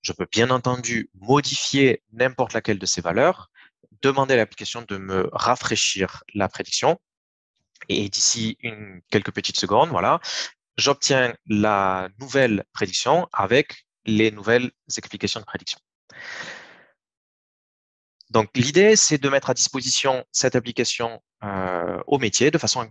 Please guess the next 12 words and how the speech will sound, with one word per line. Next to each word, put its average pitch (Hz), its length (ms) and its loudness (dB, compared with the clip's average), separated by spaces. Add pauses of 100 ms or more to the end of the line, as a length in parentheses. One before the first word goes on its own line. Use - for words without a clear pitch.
(100)
ce - 160 -8 (100)
qu'ils 117 160 2
puissent - 220 -4
conduire 110 340 0
l'ensemble 127 480 2
de 101 80 -4
leurs 90 160 -2
tests. - 540 0
Et - 80 -8
pour - 240 -2
ce - 120 2
faire - 460 0